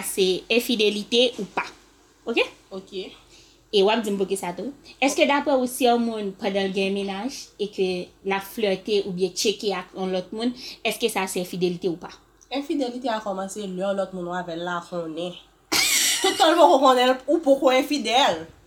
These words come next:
Speaker 2: Ou a fè ba, ou a fè ba, pa chè, te pou kon enfidelite.
Speaker 1: Ok, donk, e sou fon one night stand a kòman, kòm si ou jis yon moun an kote, epi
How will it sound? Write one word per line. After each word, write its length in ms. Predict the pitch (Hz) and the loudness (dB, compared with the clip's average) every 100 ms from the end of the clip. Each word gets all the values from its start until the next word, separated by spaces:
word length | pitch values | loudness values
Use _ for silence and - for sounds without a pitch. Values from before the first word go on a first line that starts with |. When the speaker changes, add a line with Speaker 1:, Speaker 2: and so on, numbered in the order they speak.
| - - - | -18 -18 -12
Speaker 2:
Ou 80 | |
a 80 | 170 | -12
fè 120 | - 156 | -10 -14
ba, 160 | 135 - | -14 -14
ou 240 | 160 147 156 | -12 -10 -12
a 60 | |
fè 80 | - | -10
ba, 160 | 170 160 - | -10 -6 -6
pa 140 | 175 202 | -6 -12
chè, 160 | 294 349 | -12 -14
te 80 | 262 | -14
pou 160 | 208 208 | -18 -18
kon 160 | 208 | -18
enfidelite. 680 | 208 226 214 214 220 320 294 - _ _ _ _ _ _ _ - - - - | -18 -20 -20 -20 -18 -16 -16 -20 _ _ _ _ _ _ _ -12 -10 -10 -4
Speaker 1:
Ok, 220 | - 285 285 233 285 - - 226 | 0 2 4 2 2 -10 -12 0
donk, 300 | 254 247 - _ | 4 4 0 _
e 220 | 233 233 | 2 2
sou 240 | 233 311 | 2 0
fon 460 | 302 269 233 214 208 | 4 6 6 4 2
one 240 | 226 233 220 | 2 2 0
night 240 | 214 214 | -2 -4
stand 240 | - 220 | 0 0
a 60 | 196 | 0
kòman, 300 | 190 175 165 | -4 -4 -4
kòm 140 | - 196 | -2 -2
si 220 | 196 202 190 - - | 0 -2 -2 -12 -2
ou 140 | 208 | 2
jis 160 | 220 226 233 | 4 4 4
yon 160 | 220 | 4
moun 220 | 196 202 190 | 4 4 2
an 60 | 185 | 2
kote, 300 | 190 202 190 | 0 4 2
epi 160 | 180 | 2